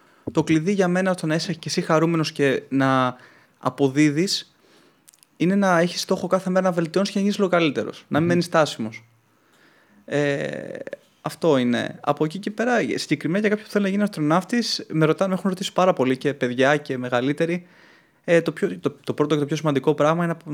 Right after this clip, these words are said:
Speaker 1: να αποκτήσεις το απαραίτητο ακαδημαϊκό background, ώστε να είσαι χρήσιμος σε μία αποστολή. Δηλαδή, όσο καλός, ε, όσο καλά γυμνασμένος και να είσαι, αθλη-, να έχεις καλή φυσική κατάσταση, όσο καλός πιλότος και να είσαι, ας πούμε,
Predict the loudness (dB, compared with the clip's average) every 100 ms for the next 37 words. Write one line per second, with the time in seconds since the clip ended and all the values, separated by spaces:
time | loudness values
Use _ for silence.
0 | 0 0 -2 -6 -4 -4 -2 -6 -6 -2
1 | 0 2 2 2 2 0 0 0 -2 0
2 | -2 2 4 4 2 -2 -6 -4 -2 -2
3 | -2 -4 -4 -2 -4 -2 -2 -2 -2 0
4 | 2 2 0 -4 -20 -20 -20 -20 -20 _
5 | _ -20 -4 0 2 2 0 2 4 4
6 | 2 -2 -4 -2 0 -2 -4 -8 _ _
7 | _ _ _ -12 -12 -12 _ _ -4 0
8 | 2 4 4 4 2 2 0 0 0 0
9 | 0 0 -4 -12 -6 -6 -6 -4 -4 -4
10 | -8 -6 0 0 0 -2 -6 -6 -4 -4
11 | -2 -2 -4 -6 0 0 0 -2 -2 0
12 | 0 -2 -6 -8 -8 -4 -6